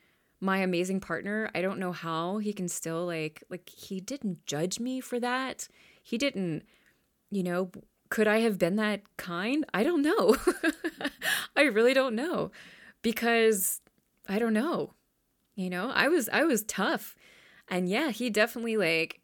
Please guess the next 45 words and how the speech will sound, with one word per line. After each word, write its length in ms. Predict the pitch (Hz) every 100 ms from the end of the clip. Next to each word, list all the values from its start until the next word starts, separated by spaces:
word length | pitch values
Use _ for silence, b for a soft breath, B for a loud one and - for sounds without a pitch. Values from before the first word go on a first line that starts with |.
| _ -
he, 160 | 208
he, 180 | 202 214 214 -
he 140 | 196
finally 420 | 208 - 214 247
put 140 | 220 170
his 100 | -
foot 160 | 254
down 140 | 202 160
and 80 |
was 140 | 147 160
just 100 | 160
like, 160 | 151 -
"Anna, 380 | 175 175 123 208 _ _ _ _ _ _ _
you're 140 | - 180
not, 360 | 175 170 160 - _
you're 140 | 185
not 160 | 185 113
being 200 | 170 143
okay. 300 | - 170 147
You're 100 | 156
not 180 | 160 -
being 160 | 170
nice." 320 | 160 160 160 -
Like, 160 | 156
this, 200 | 180 - B B B B
he 240 | 185 202 214
asked 320 | 165 180 -
me 100 | 170
this 200 | 156 151
question. 580 | - 156 - - - 202 _
He 140 | - 175
was 80 |
like, 140 | 185 175
"How 180 | - 185
do 80 |
you 80 | 220
think 180 | 220 196
it 120 | 180
is 160 | 165 156
for 120 | 165
me 200 | 165 156
to 160 | - 156
deal 580 | - 165 170 156 160 196 _ _ _ _ _
with 280 | 160 - - - - -
you 340 | 170 175 160